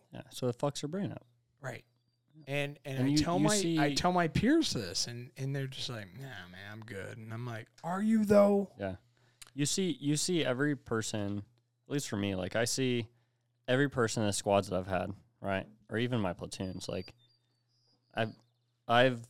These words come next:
Speaker 1: personally played through a scenario where each and every one of them have died.
Speaker 2: Mm-hmm.
Speaker 1: And, like, you see their face, you know what I mean? Like, and whether it happened or not, like, just the,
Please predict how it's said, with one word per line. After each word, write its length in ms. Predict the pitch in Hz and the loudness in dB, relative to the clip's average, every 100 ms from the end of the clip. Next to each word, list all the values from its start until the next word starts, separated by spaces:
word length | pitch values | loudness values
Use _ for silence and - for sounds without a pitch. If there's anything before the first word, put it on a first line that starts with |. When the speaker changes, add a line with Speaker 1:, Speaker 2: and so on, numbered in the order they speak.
| _ | _
Speaker 1:
personally 420 | - 123 - 123 | -4 -4 -2 -2
played 380 | 107 - 117 110 | -4 -2 -2 -2
through 300 | 107 104 113 | -4 0 0
a 40 | 123 | 0
scenario 480 | - 95 92 107 | -2 -2 0 0
where 300 | 107 101 90 - _ | 0 -2 -4 -10 _
each 200 | 120 - | -6 -2
and 80 | 123 | 0
every 200 | 107 107 | 0 0
one 160 | 92 92 | 2 0
of 80 | |
them 340 | 90 87 90 95 _ _ | 0 -2 -4 -8 _ _
have 140 | 90 | -14
died. 120 | - - - _ - | -8 -10 -10 _ -8
Speaker 2:
Mm-hmm. 220 | 165 170 294 _ _ _ _ _ _ _ 117 | -4 -2 -4 _ _ _ _ _ _ _ -2
Speaker 1:
And, 80 | |
like, 180 | 110 98 | -2 0
you 120 | 120 | 0
see 160 | 117 185 | 2 4
their 100 | 123 | 2
face, 400 | - 120 87 - | 2 2 2 0
you 60 | 104 | 0
know 60 | 107 | 2
what 60 | |
I 20 | |
mean? 260 | 101 107 120 | 4 4 2
Like, 240 | 104 85 - - | 0 -2 -10 -10
and 160 | 117 - | -8 -4
whether 280 | 147 151 107 | 0 2 2
it 60 | |
happened 280 | 117 135 113 | 2 -2 -2
or 60 | 92 | -4
not, 220 | 101 120 | -2 -2
like, 240 | 67 - - _ _ _ - | -4 -8 -12 _ _ _ -8
just 320 | 117 110 - _ _ _ - | -4 -4 -6 _ _ _ -6
the, 420 | 98 92 87 90 | 0 2 0 -2